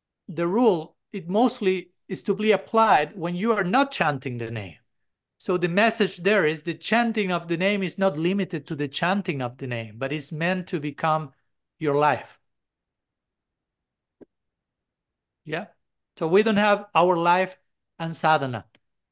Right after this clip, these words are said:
our practice and our life. Uh, at the beginning, we may grow with that dichotomy, dualistic thinking, but eventually those things have to become my life. My chanting is my life. My sadhana is my life.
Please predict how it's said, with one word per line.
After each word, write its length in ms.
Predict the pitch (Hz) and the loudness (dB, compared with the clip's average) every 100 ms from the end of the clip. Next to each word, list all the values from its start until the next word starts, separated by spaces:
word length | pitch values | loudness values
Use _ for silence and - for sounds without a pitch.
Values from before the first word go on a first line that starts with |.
| _ _ _ - | _ _ _ -2
our 160 | 151 160 | 2 2
practice 580 | 160 185 185 196 180 - | 4 4 4 0 -2 -4
and 120 | 160 | -4
our 260 | 156 151 151 | 0 2 2
life. 360 | 151 127 104 _ _ _ _ _ - | 2 0 -2 _ _ _ _ _ -8
Uh, 120 | 180 208 | -4 0
at 100 | 185 | 2
the 60 | |
beginning, 400 | 208 202 247 233 | 2 2 2 2
we 120 | 208 | 2
may 160 | 185 175 | 2 -2
grow 260 | 147 175 175 | -2 0 0
with 180 | 156 135 | 0 -2
that 260 | 147 139 _ _ _ _ - | -2 -4 _ _ _ _ -12
dichotomy, 640 | - 160 160 170 165 143 131 | -6 -4 2 2 2 -6 -4
dualistic 580 | 147 151 156 151 156 - | 0 2 2 -2 -8 -8
thinking, 360 | 185 175 156 | -8 -6 -4
but 220 | 143 156 - _ _ _ _ _ _ _ _ _ _ _ _ _ | -4 -4 -8 _ _ _ _ _ _ _ _ _ _ _ _ _
eventually 640 | 165 190 226 196 180 175 - | 0 2 2 2 2 2 -4
those 280 | 175 175 170 | -4 -2 -2
things 300 | 185 175 - | -4 -4 -8
have 220 | - 190 190 | 0 0 0
to 80 | |
become 260 | 156 143 139 | -6 -4 -4
my 160 | 139 131 | -2 0
life. 300 | 143 135 - - | 0 0 -4 -6
My 120 | 151 | -6
chanting 460 | - 190 190 170 | -2 -2 0 -4
is 160 | 151 - | -8 -8
my 100 | 147 | -4
life. 280 | 143 156 135 | 0 0 0
My 120 | 151 139 | -4 -6
sadhana 480 | - 170 175 156 | -2 -2 0 -2
is 160 | 135 139 | -6 -8
my 120 | 135 | -8
life. 320 | 131 151 135 | -2 -2 -2